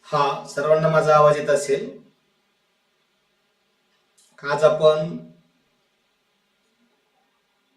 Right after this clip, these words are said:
ध्येय अकॅडमी महाराष्ट्र संचलित आय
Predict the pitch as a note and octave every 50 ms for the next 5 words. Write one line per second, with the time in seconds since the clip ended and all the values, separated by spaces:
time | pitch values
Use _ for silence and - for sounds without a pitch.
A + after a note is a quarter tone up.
0 | _ _ _ _ _ _ _ _ - - D3 D3 D#3 D#3+ D#3+ D#3 D#3 D#3 D#3 C#3+
1 | D3 D3 D3+ D3 D3 C#3+ C3+ C3+ C3+ C3+ C3+ - - - D3 C3+ - - B2 B2
2 | B2 C3+ C3+ C3+ B2+ A#2 - - - - - _ _ _ _ _ _ _ _ _
3 | _ _ _ _ _ _ _ _ _ _ _ _ _ _ _ _ _ _ _ _
4 | _ _ _ _ _ _ _ _ _ _ _ _ _ _ _ - D3+ D#3+ D#3+ E3
5 | E3 E3 - -